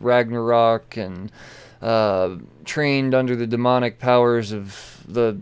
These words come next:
hell something. And then, you know, they're given this whole long backstory, and they say that's ac-, none of that's actually true at all.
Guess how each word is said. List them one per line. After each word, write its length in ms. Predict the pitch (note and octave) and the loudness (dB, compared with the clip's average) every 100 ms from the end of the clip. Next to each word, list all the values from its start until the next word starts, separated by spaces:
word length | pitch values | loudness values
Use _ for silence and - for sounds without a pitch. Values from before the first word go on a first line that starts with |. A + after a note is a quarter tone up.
| - - G1+ - A2+ | -14 -20 -20 -14 -6
hell 380 | A#2+ B2 B2 A2+ | 2 2 2 0
something. 340 | - A#2 D#2+ | -2 -4 -2
And 180 | B2+ D#3 | -2 0
then, 200 | E3 D#3 G#2 | 0 0 -4
you 160 | B2 | -4
know, 140 | D#3+ E3 | -2 0
they're 100 | E3+ | 2
given 280 | F#3+ F#3 E3+ | 0 0 -2
this 180 | D3+ | -4
whole 180 | - D#3+ | 0 0
long 240 | D3+ D3 B2+ | 2 0 2
backstory, 520 | B2+ C3 - C3+ C3+ | 2 2 0 0 0
and 100 | C3+ | 2
they 80 | C3+ | -2
say 160 | D3 | 0
that's 240 | C#3 D3+ D#3 | 2 4 6
ac-, 180 | C#3 | 4
none 180 | D3 D3+ | 2 0
of 100 | C#3+ | 2
that's 200 | B2 A#2 | 0 2
actually 400 | A#2+ A2 - G#2 | 0 -2 -4 -8
true 300 | - B2 G#2 | -8 -6 -6
at 60 | F#2 | -4
all. 220 | D2+ C2 | -6 -10